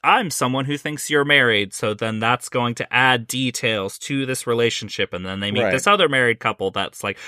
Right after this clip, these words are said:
Speaker 1: "Well, you have marital strife," and then they suddenly have marital strife, you know? Uh,
Speaker 2: As
Speaker 1: how
Speaker 2: much as,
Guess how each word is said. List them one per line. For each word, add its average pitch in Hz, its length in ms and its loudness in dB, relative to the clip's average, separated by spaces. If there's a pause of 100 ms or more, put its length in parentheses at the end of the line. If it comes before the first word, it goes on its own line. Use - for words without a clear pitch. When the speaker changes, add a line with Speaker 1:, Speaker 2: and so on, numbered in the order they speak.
(140)
Speaker 1:
"Well, 151 240 6
you 165 180 0
have 120 200 0
marital 131 400 4
strife," 180 480 2
and 104 180 -4
then 147 200 0
they 151 120 2
suddenly 127 480 -2
have 120 160 -4
marital 107 340 -2
strife, - 280 -6
you 110 160 -6
know? 107 240 -2 (1300)
Uh, 104 40 -20 (420)
Speaker 2:
As 226 200 6
Speaker 1:
how 220 180 6
Speaker 2:
much 302 140 4
as, 285 420 4